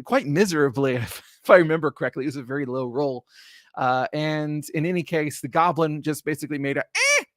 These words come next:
no-, <laughs> noise. And because of that, some of the other goblins were alerted. So we're into initiative. Uh,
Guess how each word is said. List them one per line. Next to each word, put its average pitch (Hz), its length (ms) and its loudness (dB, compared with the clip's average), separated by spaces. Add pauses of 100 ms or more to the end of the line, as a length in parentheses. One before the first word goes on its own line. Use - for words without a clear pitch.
(140)
no-, 117 180 -4 (100)
<laughs> - 100 -10
noise. 135 540 -2 (400)
And 143 280 0
because 165 320 0
of 147 120 -8
that, 175 260 2
some 170 140 -6
of 160 60 -6
the 147 120 0
other 170 200 2
goblins 143 520 2
were 123 120 -2
alerted. 113 460 -4 (1000)
So - 160 2
we're 151 140 2
into 185 280 2
initiative. 143 580 -2 (400)
Uh, 127 180 0